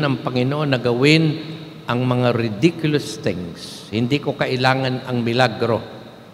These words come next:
Ang gusto sa akin ng Ama ay mangakit sa pamamagitan ng aking kamatayan sa krus. And therefore, do not tempt the Lord your God.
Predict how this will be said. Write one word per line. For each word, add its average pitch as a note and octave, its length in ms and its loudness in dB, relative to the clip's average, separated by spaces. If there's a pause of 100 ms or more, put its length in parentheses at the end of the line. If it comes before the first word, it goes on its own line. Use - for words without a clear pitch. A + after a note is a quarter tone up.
(280)
Ang A#2 240 -2
gusto A#2+ 320 0
sa C3 240 -2
akin A#2+ 240 0
ng A#2 160 -6
Ama D3 200 4 (440)
ay B2 160 2
mangakit B2+ 720 2 (380)
sa B2+ 160 2
pamamagitan A#2 800 2
ng A2+ 160 0 (160)
aking A2+ 240 -2
kamatayan G2+ 720 -2
sa - 160 -4
krus. - 640 -4 (480)
And F#2+ 240 -4
therefore, G#2 880 2 (800)
do D#3 240 6
not C#3+ 480 0
tempt D3+ 260 2 (460)
the G#2 80 4
Lord G2+ 400 2 (240)
your F#2+ 240 0 (240)
God. F2 240 -4